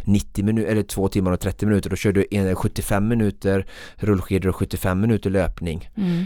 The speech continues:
Speaker 2: mm.
Speaker 1: Eh, kommer det dåligt väder, gå in, eh, bo-, gå till gymmet och kör det där.
Speaker 2: Ja.
Speaker 1: Använd inte vädret som ett, eh, liksom, ja, det är så, det, för mig lördags nu, det var helgen som var, så var det panikväder och jag körde,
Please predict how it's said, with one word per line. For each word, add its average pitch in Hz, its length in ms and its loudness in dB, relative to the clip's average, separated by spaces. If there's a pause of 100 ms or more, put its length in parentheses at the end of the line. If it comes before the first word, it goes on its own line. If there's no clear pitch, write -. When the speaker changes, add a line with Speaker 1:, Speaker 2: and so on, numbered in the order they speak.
(100)
Speaker 2:
mm. 92 560 2
Speaker 1:
Eh, 87 60 0
kommer 101 260 0
det 101 60 -2
dåligt 101 300 0
väder, 92 600 0
gå 101 220 -2
in, 98 360 0 (120)
eh, 95 160 0
bo-, 95 340 2
gå 101 220 0
till 101 120 -2
gymmet 98 380 2
och 104 60 0
kör 92 220 2
det 82 60 -6
där. 95 260 2
Speaker 2:
Ja. 98 80 2
Speaker 1:
Använd 101 340 0
inte 98 160 -2
vädret 87 460 0
som 90 140 0
ett, - 160 -4
eh, 85 140 -2
liksom, 87 280 0 (360)
ja, - 60 2
det 104 60 6
är - 20 6
så, 101 220 0
det, 101 320 0
för 104 120 -2
mig 95 300 0
lördags 98 440 0
nu, 90 280 0
det 67 180 -6
var 87 60 2
helgen 87 280 2
som 85 120 -8
var, 95 220 2
så 85 240 -4 (720)
var 101 140 4
det 85 80 0
panikväder 87 680 0
och 90 60 4
jag 87 80 2
körde, 82 340 0